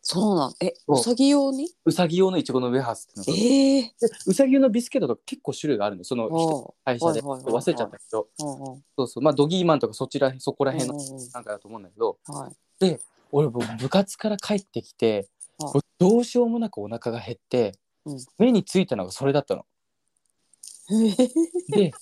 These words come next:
Speaker 2: 一つ食べてみようと思ったの、まず。体に良くないかもしれないしね。でも
Speaker 1: 先週からさ、
Speaker 2: うん。
Speaker 1: お腹減ったから他人の友達の口角食べるとかさ、<laughs> お腹減っ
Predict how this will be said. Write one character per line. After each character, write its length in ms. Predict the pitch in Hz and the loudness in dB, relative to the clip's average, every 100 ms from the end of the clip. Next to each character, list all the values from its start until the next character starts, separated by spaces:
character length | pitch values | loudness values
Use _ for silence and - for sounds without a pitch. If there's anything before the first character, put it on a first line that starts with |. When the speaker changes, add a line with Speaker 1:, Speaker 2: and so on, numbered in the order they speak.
| - - | -20 -14
Speaker 2:
一 240 | - 330 | 2 2
つ 120 | 349 226 | 4 2
食 160 | 220 | 2
べ 80 | 180 | 0
て 100 | 131 | -4
み 80 | 117 | -6
よ 40 | |
う 20 | 107 | -8
と 80 | |
思 60 | 101 | -10
っ 20 | |
た 80 | 95 | -12
の、 60 | 95 | -12
ま 100 | 120 | -12
ず。 180 | - - _ _ - _ - - | -12 -18 _ _ -20 _ -20 -2
体 220 | 214 240 | 2 4
に 120 | 233 | 2
良 100 | 190 | -2
く 100 | 226 | -2
な 80 | 190 | -4
い 40 | |
か 80 | 135 | -6
も 80 | 107 | -10
し 80 | 123 | -8
れ 80 | 113 | -10
な 60 | |
い 60 | 101 | -12
し 100 | - | -14
ね。 80 | 156 - | -10 0
で 80 | 247 | 4
も 100 | 320 | 4
Speaker 1:
先 40 | |
週 240 | 320 349 311 | 4 2 2
か 140 | 320 | 2
ら 140 | 311 311 | 2 2
さ、 420 | 330 277 214 139 139 | 4 6 6 4 -2
Speaker 2:
う 60 | 156 | -8
ん。 100 | 240 | -10
Speaker 1:
お 80 | 294 | -8
腹 180 | 330 | -8
減 140 | 294 302 | -6 -8
っ 40 | _ | _
た 140 | 311 | -6
か 100 | 277 | -2
ら 140 | 202 165 | -2 -4
他 160 | 180 | -8
人 200 | 185 196 | -12 -12
の 200 | 196 196 | -12 -14
友 240 | 185 185 185 | -12 -8 -6
達 140 | 185 | -8
の 80 | 196 | -6
口 180 | - 196 | 0 0
角 220 | 170 - | 0 0
食 140 | 170 | 2
べ 80 | 165 | 4
る 140 | 156 135 | 2 2
と 100 | 302 | -2
か 160 | - | -4
さ、 260 | - 156 - - - | -4 -4 -4 -10 -10
<laughs> 220 | - - - | -8 -6 -2
お 40 | |
腹 340 | 220 302 294 359 | 0 0 -2 -4
減 160 | |
っ 40 | 370 | -4